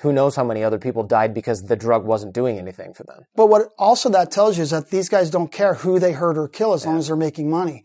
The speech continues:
Speaker 2: And how much money were those organizations making to kill those people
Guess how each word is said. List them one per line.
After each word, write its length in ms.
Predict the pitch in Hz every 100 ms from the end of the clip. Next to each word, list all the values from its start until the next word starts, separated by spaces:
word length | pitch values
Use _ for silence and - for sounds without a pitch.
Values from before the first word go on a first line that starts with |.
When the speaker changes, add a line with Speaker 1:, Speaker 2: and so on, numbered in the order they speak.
| _
Speaker 2:
And 100 | 180
how 120 | 175
much 180 | 254 247
money 240 | 202 214 226
were 240 | 165 170
those 220 | 175 175
organizations 720 | 175 170 170 156 170 165 160
making 320 | 147 185 202 156
to 60 |
kill 200 | - 208
those 200 | 214 170
people 320 | - 233 175